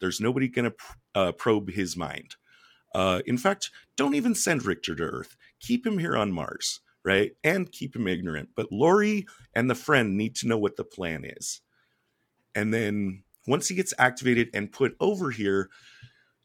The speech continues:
you tell Richter, "I need that guy captured, but not killed. And I really, really need it." So you actually get Richter totally on Quaid's ass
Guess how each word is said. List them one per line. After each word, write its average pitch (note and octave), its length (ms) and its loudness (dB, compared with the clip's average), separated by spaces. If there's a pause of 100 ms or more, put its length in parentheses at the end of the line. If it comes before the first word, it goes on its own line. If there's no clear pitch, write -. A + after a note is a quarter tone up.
(140)
you C3+ 300 0
tell C#3 360 2
Richter, G#2+ 680 2 (800)
"I G#2 100 2
need A#2+ 200 6
that A#2 160 8
guy G#2 140 4
captured, C#3+ 600 4
but - 140 2
not G2 200 0
killed. - 420 -4 (220)
And F#2 140 2
I E2+ 140 0 (140)
really, D3 320 6
really A2+ 260 4
need F2+ 200 -2
it." - 140 -10
So - 160 -2
you F2+ 260 -2 (320)
actually A#2+ 400 4
get A2 460 2
Richter G#2+ 500 -2 (320)
totally C#3 420 2
on C3 520 0 (1000)
Quaid's G2 460 4
ass D2+ 500 2